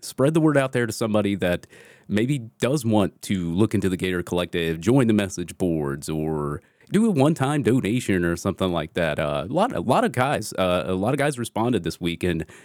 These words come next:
just wanna give a special shout out to everybody there, uh, for the Gator Collective.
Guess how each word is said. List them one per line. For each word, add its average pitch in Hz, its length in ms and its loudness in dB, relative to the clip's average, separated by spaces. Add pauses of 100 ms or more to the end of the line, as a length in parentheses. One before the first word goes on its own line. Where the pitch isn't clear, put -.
(140)
just - 140 -2
wanna 185 100 2
give 165 140 2
a - 20 -2
special 117 320 -2
shout 104 240 2
out 107 120 2
to 90 100 0
everybody 98 400 2
there, 101 320 0 (400)
uh, 71 180 -2
for - 100 -12
the - 60 -10
Gator 101 300 -2
Collective. 98 580 2